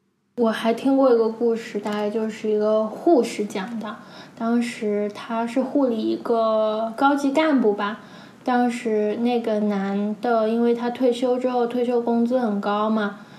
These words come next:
他已经，呃，已经抢救不过来了，全身已经衰退了。嗯，他的儿子就很固执，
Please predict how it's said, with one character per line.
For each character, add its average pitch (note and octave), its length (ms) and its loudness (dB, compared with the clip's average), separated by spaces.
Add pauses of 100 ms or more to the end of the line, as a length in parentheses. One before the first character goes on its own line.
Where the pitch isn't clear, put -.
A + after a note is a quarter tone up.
(100)
他 B3 220 -4
已 A#3 160 0
经， G#3 720 2 (720)
呃， G3+ 340 -2
已 G#3 80 -4
经 D4+ 200 2
抢 A3 280 0
救 A3+ 120 4
不 G#3 220 2
过 B3+ 220 2
来 G#3 240 -2
了， G#3 160 0
全 A3+ 280 -4
身 C#4+ 300 2
已 G#3 60 2
经 G#3 340 0
衰 A3+ 340 -4
退 A3+ 300 -2
了。 G#3+ 220 -6 (420)
嗯， G3+ 560 0
他 - 220 -4
的 A3+ 100 2
儿 G3+ 260 0
子 A#3 200 -2
就 A#3 120 4
很 G#3 240 -2
固 A#3+ 220 0
执， - 300 -4